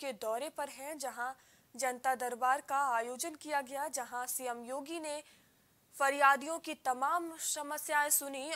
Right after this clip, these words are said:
और अधिकारियों को त्वरित निस्तारण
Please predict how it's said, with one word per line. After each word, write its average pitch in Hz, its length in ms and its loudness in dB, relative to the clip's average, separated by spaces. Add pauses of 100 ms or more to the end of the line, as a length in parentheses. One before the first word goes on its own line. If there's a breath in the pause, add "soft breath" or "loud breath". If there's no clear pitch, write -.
(120)
और 254 180 4 (520)
अधिकारियों 262 680 2
को 285 320 0 (300 loud breath)
त्वरित 320 320 4
निस्तारण 269 500 6